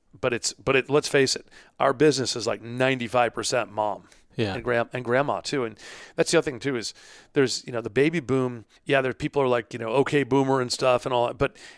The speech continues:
Speaker 1: th-, hey, the baby boom is a huge market still. You know,
Speaker 2: Yep.
Speaker 1: I am the, so I'm, like, the, the pivotal year between baby boom and Gen X. I'm not really a boomer psychographically. The people sixty-two, who, the people born in sixty-two, sixty-three, sixty-four are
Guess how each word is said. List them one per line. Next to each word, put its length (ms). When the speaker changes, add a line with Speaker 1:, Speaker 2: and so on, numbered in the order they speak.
Speaker 1:
th-, 220
hey, 280
the 360
baby 260
boom 220
is 80
a 40
huge 400
market 360
still. 360
You 120
know, 60
Speaker 2:
Yep. 80
Speaker 1:
I 80
am 140
the, 280
so 200
I'm, 300
like, 240
the, 120
the 80
pivotal 440
year 260
between 340
baby 260
boom 220
and 80
Gen 180
X. 520
I'm 120
not 160
really 220
a 60
boomer 320
psychographically. 960
The 60
people 320
sixty-two, 640
who, 140
the 100
people 240
born 200
in 60
sixty-two, 480
sixty-three, 580
sixty-four 760
are 140